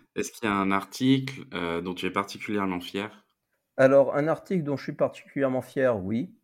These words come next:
Speaker 2: Euh, ben, je dirais, euh, l'un des premiers articles que j'ai fait qui était sur le, sur la crise des réfugiés.
Speaker 1: Ça, c'est quelque chose que tu as beaucoup suivi, justement ?
Speaker 2: Alors, c'est quelque chose que j'ai beaucoup suivi, que je suis toujours.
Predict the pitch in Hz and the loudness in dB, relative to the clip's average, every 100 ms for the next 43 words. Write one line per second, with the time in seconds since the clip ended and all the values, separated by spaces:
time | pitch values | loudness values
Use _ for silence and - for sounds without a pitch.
0 | _ _ _ _ _ - 113 104 104 104 | _ _ _ _ _ -4 0 0 0 -2
1 | 107 110 120 127 135 - 110 117 123 120 | -2 -2 -2 -2 -2 -2 0 0 0 -2
2 | 123 117 110 110 123 110 101 98 123 123 | -2 0 0 0 -6 -4 -4 -2 -2 -2
3 | 107 - 107 110 - 113 104 98 101 104 | -4 -2 -4 -4 -2 0 2 2 0 -6
4 | 90 98 107 101 - 98 98 98 95 92 | -8 -6 -2 -2 -2 -6 -6 -8 -8 -10
5 | - _ _ _ _ - 107 107 101 90 | -10 _ _ _ _ -8 -6 -6 -6 -6
6 | 110 104 92 - 92 90 101 - 104 - | -6 -6 -8 -4 -4 -2 -4 -8 -10 -6
7 | 104 113 113 104 - 95 101 117 - _ | -6 -6 -8 -10 -4 -2 -2 -8 -16 _
8 | _ _ _ _ _ 117 123 127 139 151 | _ _ _ _ _ 0 0 0 -2 0
9 | 160 - 175 170 - 127 113 117 117 131 | -2 -2 0 -2 -2 -4 -2 -2 -2 -6
10 | - 107 123 165 - 110 107 104 101 - | -4 -2 -2 -2 -2 -2 -2 -2 -6 -4
11 | 131 123 127 107 127 175 | -4 -4 -4 -2 -2 -2